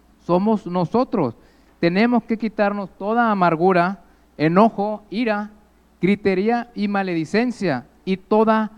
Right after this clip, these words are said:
malicia. Nada de eso debe estar presente en el hij-,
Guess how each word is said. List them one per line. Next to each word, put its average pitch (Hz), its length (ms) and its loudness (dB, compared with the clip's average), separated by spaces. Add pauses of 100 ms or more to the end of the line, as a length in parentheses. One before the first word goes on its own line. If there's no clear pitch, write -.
(160)
malicia. 175 640 -2 (220)
Nada 208 460 0
de 170 280 0
eso 190 380 -4 (600)
debe 202 320 4
estar 175 400 -6
presente 160 760 -6
en 135 180 -4
el 123 140 -4
hij-, 147 200 -6